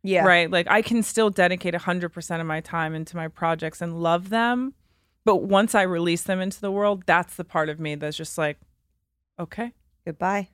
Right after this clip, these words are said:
Speaker 2: Goodbye.
Speaker 1: Farewell.
Speaker 2: See where it goes." Otherwise, before, I would have been, like, trying to hold on to it as much as possible and control every environment in order for that outcome to have been perfect.
Speaker 1: Mm-hmm.
Speaker 2: And now I'm like, "I don't give a shit."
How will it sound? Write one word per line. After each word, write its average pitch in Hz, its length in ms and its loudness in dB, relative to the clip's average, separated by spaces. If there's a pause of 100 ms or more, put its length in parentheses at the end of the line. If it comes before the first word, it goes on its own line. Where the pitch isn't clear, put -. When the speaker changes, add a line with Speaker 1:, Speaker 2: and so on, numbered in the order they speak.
(120)
Speaker 2:
Goodbye. 202 300 2
Speaker 1:
Farewell. 196 240 4
Speaker 2:
See - 40 2
where 208 120 2
it 202 80 -6
goes." 190 260 2 (220)
Otherwise, 226 340 10
before, 202 320 4
I 190 60 8
would 185 160 4
have 180 100 4
been, 180 140 2
like, 160 180 0
trying 190 280 4
to 180 80 2
hold 175 280 2
on 160 240 2
to 170 100 -6
it 156 60 0
as 156 140 -8
much 170 260 0
as 165 120 -10
possible 160 420 -2
and 147 80 -6
control 170 460 -2
every 196 360 2
environment 175 640 4
in 175 160 -2
order 180 300 2
for 180 140 -4
that 165 200 -4
outcome 165 420 4
to 151 120 -6
have 151 180 -2
been 180 220 0
perfect. 269 600 -2
Speaker 1:
Mm-hmm. 190 360 -8 (160)
Speaker 2:
And 185 140 0
now 180 100 4
I'm 165 180 2
like, 151 220 -2
"I 143 100 0
don't 104 140 -8
give 64 140 -14
a - 40 -16
shit." - 240 -12